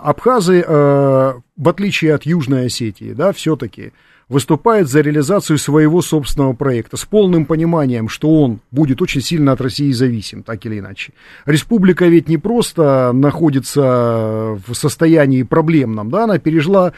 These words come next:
конфликт, большие потери демографические, разрушение, вот вы говорите, советское Монте-Карло. Так советское Монте-Карло было возможно в рамках С С С Р, единого народно-хозяйственного комплекса, которого нет.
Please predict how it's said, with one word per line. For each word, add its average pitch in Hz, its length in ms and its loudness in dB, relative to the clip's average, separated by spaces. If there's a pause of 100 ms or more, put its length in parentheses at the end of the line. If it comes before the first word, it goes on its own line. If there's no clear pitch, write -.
(140)
конфликт, 131 540 -2 (260)
большие 160 400 0
потери 165 380 0
демографические, 135 1000 -2 (240)
разрушение, 185 680 2
вот 156 280 0
вы 165 160 4
говорите, 151 200 -2
советское 170 460 0
Монте-Карло. 151 560 -2
Так 135 120 -10
советское 240 380 0
Монте-Карло 214 460 0
было 190 180 2
возможно 180 480 2
в 170 60 0
рамках 196 340 0
С 185 160 -8
С - 20 -10
С - 120 -8
Р, 170 220 -2 (260)
единого 202 340 4
народно-хозяйственного 180 840 0
комплекса, 185 480 0
которого 170 420 2
нет. 143 280 2